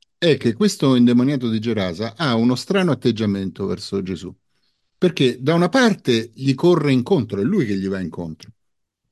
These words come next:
e si prostra ai suoi piedi, e il verbo che usa Marco è il verbo proschineuo, che è proprio il verbo dell'adorazione, dunque lui adora Gesù, però al tempo stesso gli dice,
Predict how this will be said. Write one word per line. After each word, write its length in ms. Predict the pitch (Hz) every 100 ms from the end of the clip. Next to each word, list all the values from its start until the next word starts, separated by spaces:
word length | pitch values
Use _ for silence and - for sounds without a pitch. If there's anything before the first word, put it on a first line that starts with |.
| _ _ -
e 300 | 202 170 139
si 240 | - - 165
prostra 600 | 214 214 - - 123 -
ai 120 | 127
suoi 200 | 117 131
piedi, 440 | 139 156 95 87 -
e 160 | - 123
il 120 | 139
verbo 400 | 139 160 113 107
che 100 | 104
usa 260 | 123 120 156
Marco 560 | 160 113 104 175 175 _ _ _ _
è 100 | -
il 100 | 117
verbo 440 | 123 151 139 127 -
proschineuo, 760 | 123 113 - 135 165 120 101
che 100 | 92
è 40 | 101
proprio 240 | 131 123
il 60 | 117
verbo 240 | 127 120
dell'adorazione, 840 | 117 110 107 110 101 - 175 110 98
dunque 240 | 147 143
lui 160 | 170 139
adora 460 | 127 139 165 101 87
Gesù, 320 | 90 82 85 _ _ _ _
però 240 | - 226 190
al 140 | 139
tempo 300 | 196 202 247
stesso 480 | 233 220 226 - 214
gli 120 | 151
dice, 460 | 156 180 202 202